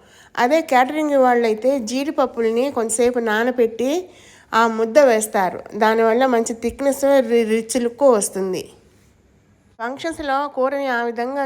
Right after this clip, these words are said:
చేస్తే చాలా గ్రాండ్గా కనిపిస్తుంది. జీడిపప్పుని విడిగా వేసాము, ఇది పూర్తిగా ఆప్షనల్ అని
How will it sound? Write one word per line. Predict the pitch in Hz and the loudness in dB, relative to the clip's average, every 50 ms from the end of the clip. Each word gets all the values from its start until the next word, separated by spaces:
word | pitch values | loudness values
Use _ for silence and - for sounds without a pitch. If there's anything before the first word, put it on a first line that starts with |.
| 254 262 | -6 -6
చేస్తే | 247 226 240 233 - 240 233 254 262 254 | -8 -8 -8 -8 -8 -6 -6 -6 -6 -4
చాలా | 254 220 226 | -6 -6 -6
గ్రాండ్గా | 226 214 208 214 214 214 226 233 247 262 262 | -6 -6 -4 -4 -2 -2 -2 -2 -4 -4 -4
కనిపిస్తుంది. | 254 233 208 208 208 208 196 - - 208 196 185 180 - - - _ _ _ _ _ _ _ _ _ - 262 | -6 -6 -8 -8 -10 -12 -14 -14 -12 -12 -10 -10 -10 -12 -14 -18 _ _ _ _ _ _ _ _ _ -16 -12
జీడిపప్పుని | 233 233 262 277 311 294 311 285 294 269 294 | -10 -8 -8 -6 -6 -6 -6 -4 -4 -6 -6
విడిగా | 294 262 247 254 262 269 262 | -6 -6 -4 -4 -2 -2 -2
వేసాము, | 240 226 226 220 220 247 220 214 240 | -2 -2 -2 -4 -4 -6 -6 -4 -2
ఇది | 262 262 247 | -2 -2 -4
పూర్తిగా | 233 240 240 240 233 - 294 277 | -4 -6 -6 -6 -6 -4 -2 0
ఆప్షనల్ | 247 226 220 - - 262 254 | 0 0 0 -2 -2 -4 -4
అని | 254 254 | -2 -2